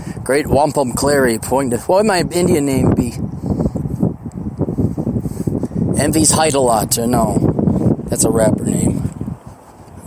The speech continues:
Go find a way. Oh, were people climbing here? They got some climbing. Oh, they got an anchor here. Look at this.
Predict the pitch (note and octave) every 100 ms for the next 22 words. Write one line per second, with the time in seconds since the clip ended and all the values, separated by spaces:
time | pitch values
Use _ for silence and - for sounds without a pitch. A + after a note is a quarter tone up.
0 | - A#2 G#2 - A2+ A2+ G#2 G#2+ G#2 -
1 | - A3+ - - C4 A#3+ - E3+ E3+ A3+
2 | - F#4 F#4 F4 - - - - - -
3 | - - - - - C#3 - - F4+ E4+
4 | D3 - - - A#3 D4+ D#4+ D#4+ D4+ A#3+
5 | B3 B3+ C4+ E4 E4+ G3+ D#3+ D3+ G#3+ D#3+
6 | D#4 - -